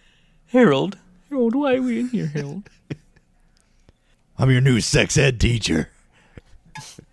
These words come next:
Speaker 2: Look at my mop stick. <laughs> It's not cleaning the floors, it's just making a mess. <laughs>
Speaker 1: Where do you think the bristles came from?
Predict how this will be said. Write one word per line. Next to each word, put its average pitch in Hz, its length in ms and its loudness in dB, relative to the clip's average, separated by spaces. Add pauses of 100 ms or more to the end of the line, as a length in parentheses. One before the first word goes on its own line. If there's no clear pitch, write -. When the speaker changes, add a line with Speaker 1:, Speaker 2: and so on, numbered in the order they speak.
(360)
Speaker 2:
Look 151 140 2
at 151 80 2
my 120 160 2
mop 110 320 0
stick. - 580 -2
<laughs> - 40 -14 (2750)
It's - 160 0
not 285 160 2
cleaning 254 240 0
the 202 80 2
floors, 214 340 0
it's 220 140 0
just 226 160 0
making 220 260 0
a 196 60 0
mess. 208 400 0 (360)
<laughs> - 320 -20
Speaker 1:
Where 135 120 4
do 135 60 4
you 135 60 6
think 120 80 6
the 110 60 2
bristles 113 300 2
came 90 180 -8
from? - 240 -18